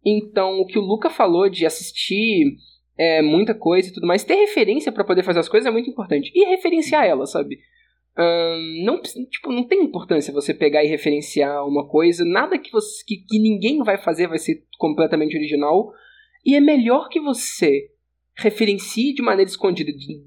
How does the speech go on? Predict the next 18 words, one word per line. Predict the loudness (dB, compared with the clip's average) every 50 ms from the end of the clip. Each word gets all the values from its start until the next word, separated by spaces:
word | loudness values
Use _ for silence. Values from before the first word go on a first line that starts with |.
| -20 -20 _ -20 -20 -14 -6
pro, | -4 -4 -4 -4
pro | -6 -4 -2 0 0 0 -2 -4 -6 -2
bagulho | -2 0 0 0 -4
não | -4 -6
ficar | -4 -4 -4
muito | -2 -2 -4 -2 -2
na | -4 -2
cara | 0 0 -2 -2 -2
e |
pra | -2 -6 -4
quebrar | -2 -2 -2 0 0 0
a | 2
imersão, | 0 -2 -4 -4 -6 -6 -6 -6 -10 -14 -8 -2
mas | 0 0 2 2
referencie | 0 0 0 0 0 0 -2 -4 -6 -2 0 2 2 2 2 -2 -8 _ _ _ _ _ -2
do | -2 0
que | 0 -2 -2
você | -2 -4 -6 -6 -2 -2 0 0 0 -2 -2 -4 -6